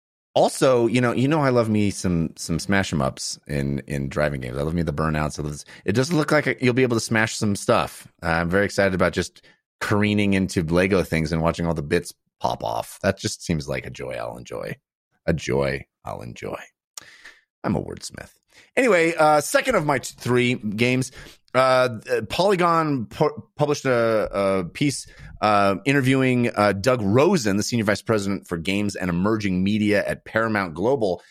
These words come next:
saying they're making a new third-person single-player action game of a Teenage Mutant Ninja Turtles?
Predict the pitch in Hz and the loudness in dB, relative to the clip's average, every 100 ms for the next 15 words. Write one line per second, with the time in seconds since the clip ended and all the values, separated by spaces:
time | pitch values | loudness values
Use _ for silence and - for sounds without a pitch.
0 | _ - 151 151 131 151 208 262 208 196 | _ -4 -2 -2 0 2 2 2 2 2
1 | - 175 170 - 135 135 127 143 151 151 | 2 2 2 2 0 2 0 2 2 2
2 | 160 175 _ _ - - 190 208 233 - | 2 -2 _ _ -2 2 2 0 -4 0
3 | 180 160 165 160 - _ - - 220 233 | 0 2 -2 -2 -4 _ -10 -4 0 2
4 | 220 - 170 156 151 - 127 131 - 139 | 2 2 4 4 0 -2 -2 -2 -2 0
5 | 117 110 107 104 98 _ _ _ _ _ | 2 2 0 0 -4 _ _ _ _ _
6 | _ _ _ _ _ _ _ _ _ - | _ _ _ _ _ _ _ _ _ -4
7 | 123 127 226 214 170 131 143 147 127 139 | -2 0 2 4 2 2 0 2 2 2
8 | 285 - 403 440 427 - | 0 2 2 2 0 -4